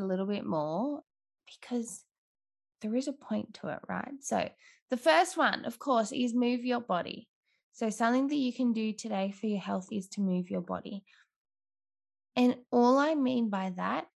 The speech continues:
is just don't sit down and be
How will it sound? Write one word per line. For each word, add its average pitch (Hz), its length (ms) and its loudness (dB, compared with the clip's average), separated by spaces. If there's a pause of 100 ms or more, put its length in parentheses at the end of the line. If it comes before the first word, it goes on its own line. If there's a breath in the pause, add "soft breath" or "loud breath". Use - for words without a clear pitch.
is 202 540 -2 (640)
just 254 280 -6 (180)
don't 196 360 -6 (1400)
sit - 420 -10
down 180 320 0
and 180 240 0
be 160 480 -4